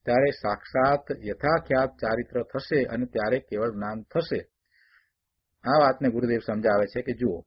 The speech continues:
જ્ઞાનીને દ્રષ્ટિ એટલે કે શ્રદ્ધા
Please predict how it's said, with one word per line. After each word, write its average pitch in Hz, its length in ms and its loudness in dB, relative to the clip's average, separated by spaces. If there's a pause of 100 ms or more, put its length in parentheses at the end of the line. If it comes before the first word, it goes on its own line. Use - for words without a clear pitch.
(1120)
જ્ઞાનીને 185 800 2 (1900)
દ્રષ્ટિ 123 540 2
એટલે 135 160 -8
કે 147 100 0
શ્રદ્ધા 117 600 6